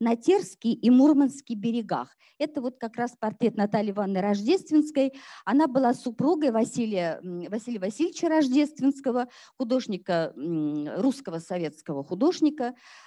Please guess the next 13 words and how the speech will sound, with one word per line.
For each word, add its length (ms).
э, 40
одного 440
из 120
участников, 800
э, 160
такого 380
известного 520
художественного 580
объединения 720
начала 460
века 500
"Бубновый 540
валет". 420